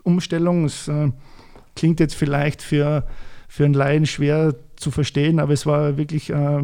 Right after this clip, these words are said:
immer wieder große, eine große Umstellung, ja.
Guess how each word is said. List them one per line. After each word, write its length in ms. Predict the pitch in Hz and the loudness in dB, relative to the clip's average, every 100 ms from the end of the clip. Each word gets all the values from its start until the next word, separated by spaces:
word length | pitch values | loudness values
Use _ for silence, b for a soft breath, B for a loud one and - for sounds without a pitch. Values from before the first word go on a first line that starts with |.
| 143 | 2
immer 160 | 156 | 2
wieder 160 | 147 139 | 4 0
große, 460 | 127 143 143 147 - | 0 0 2 0 0
eine 100 | 139 | -2
große 420 | 143 143 156 143 - - - - - - - - - - | 0 0 -2 -4 -8 -20 -20 -20 -20 -20 -20 -20 -6 2
Umstellung, 540 | 147 - 135 123 127 | 2 4 0 2 2
ja. 160 | 139 | 0